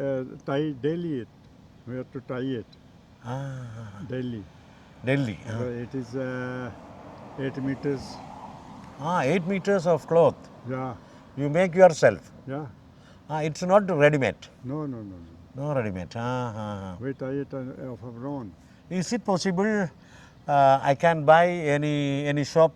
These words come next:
Speaker 2: here? It's already ready-made? No.
Speaker 1: No.
Speaker 2: No, no.
Speaker 1: No.
Speaker 2: How, how time, how long time you take this one to make?
Speaker 1: Ah, ten minutes. Five to ten minutes.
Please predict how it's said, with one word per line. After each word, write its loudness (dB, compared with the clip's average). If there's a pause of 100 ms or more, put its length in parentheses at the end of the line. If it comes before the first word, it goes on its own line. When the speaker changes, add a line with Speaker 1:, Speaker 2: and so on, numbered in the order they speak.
Speaker 2:
here? 6 (380)
It's -10 (140)
already 2
ready-made? 0 (100)
No. 2 (460)
Speaker 1:
No. -12 (600)
Speaker 2:
No, 2
no. -2
Speaker 1:
No. -10 (800)
Speaker 2:
How, 6 (180)
how 8
time, 6
how 6
long 4
time 4
you -2
take 0
this -6
one -4
to -8
make? -2 (460)
Speaker 1:
Ah, -10
ten -6
minutes. -8 (960)
Five -2
to -6
ten -4
minutes. -6